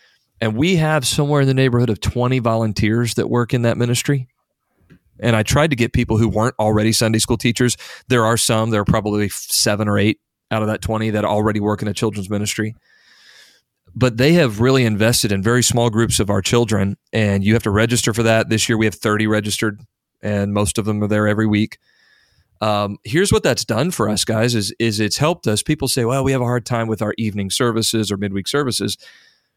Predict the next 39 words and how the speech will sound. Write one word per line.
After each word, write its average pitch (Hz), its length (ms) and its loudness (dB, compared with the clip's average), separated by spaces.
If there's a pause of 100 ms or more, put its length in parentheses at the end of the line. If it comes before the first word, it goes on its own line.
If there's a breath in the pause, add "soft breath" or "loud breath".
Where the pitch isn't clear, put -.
(320)
It's - 100 -2
really 175 220 4
helped 185 200 2
with 131 140 0
that. 101 240 0
And 117 180 0
again, 120 460 0
I 113 120 -2
know 131 180 4
that 120 100 0
I'm 117 80 0
gonna 117 160 0
get 110 140 0
accused 113 340 -2
of 101 80 -8
pragmatism 113 580 -2
on 107 120 -6
this. 104 320 -6
That's 117 280 -2
not 123 300 -2
why 107 640 -2
it's - 160 -6
helped. - 300 -8 (1080 soft breath)
The 123 80 0
Bible 156 260 2
says 120 560 0
that 107 300 0
we 113 200 0
are 104 240 0
cleansed 139 480 -2
by 117 80 0
the 107 80 -4
washing 110 400 -2
of 101 40 -6
the 104 80 -4
water 104 360 -2
by 101 180 -2
the 95 80 0
word, 92 460 -2